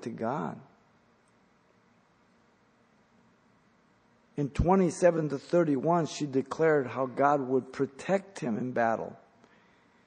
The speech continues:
And when he brought him into his kingdom, he would have no grief because he did not shed innocent blood.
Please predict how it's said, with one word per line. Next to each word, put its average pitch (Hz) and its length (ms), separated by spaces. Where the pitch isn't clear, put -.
And 160 220
when 151 160
he 147 80
brought 190 520
him 156 240
into 190 460
his 147 320
kingdom, 202 540
he 160 120
would 143 180
have 135 260
no 143 320
grief 160 800
because 117 520
he 117 160
did 135 420
not 123 280
shed 113 300
innocent 113 600
blood. 113 340